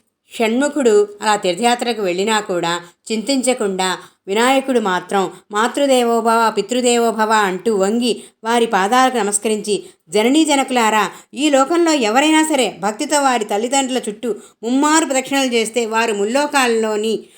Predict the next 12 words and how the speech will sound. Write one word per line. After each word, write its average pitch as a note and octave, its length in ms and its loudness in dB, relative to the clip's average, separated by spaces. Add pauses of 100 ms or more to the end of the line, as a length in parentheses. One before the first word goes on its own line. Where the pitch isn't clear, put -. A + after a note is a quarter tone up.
(180)
మూడు D#4 380 4
కోట్ల C#4+ 400 0
యాభై A#3+ 480 2
లక్షల G#3+ 400 -4
పుణ్యతీర్థాల్లో A#3 1300 -4
స్నానం A3 420 -6
చేసిన A#3 200 -4
పుణ్యం A3 300 -4
పొందుతారు" G3 640 -4 (320)
అని A#3+ 200 -2
వేదశాస్త్రాలు C4 720 -2
ఘోషిస్తున్నాయి. G#3 960 -2